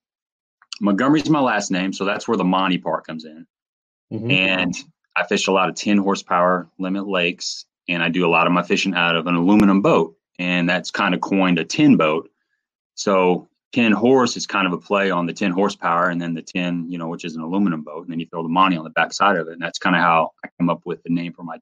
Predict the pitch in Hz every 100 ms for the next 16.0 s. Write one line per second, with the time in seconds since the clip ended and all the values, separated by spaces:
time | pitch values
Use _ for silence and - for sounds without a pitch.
0 | - 113 107 87 87 - - _ _ _
1 | _ - 123 135 120 151 117 85 - _
2 | _ _ 107 131 131 107 98 82 110 123
3 | 123 - 107 95 90 87 104 104 98 110
4 | 95 87 104 113 95 107 143 110 92 87
5 | - 98 104 101 101 - 87 85 95 87
6 | 120 104 90 104 98 95 92 90 92 95
7 | 90 107 104 92 95 87 82 113 98 80
8 | _ _ 120 123 127 - 170 170 - 107
9 | 117 135 151 185 - 110 113 113 _ _
10 | _ _ - 110 101 - 107 120 120 117
11 | 113 107 120 113 107 110 117 120 - 107
12 | 104 104 107 104 107 113 113 113 107 101
13 | 110 110 104 92 107 120 - 135 139 120
14 | 123 117 117 123 117 104 101 127 123 104
15 | 95 104 107 98 90 107 104 95 87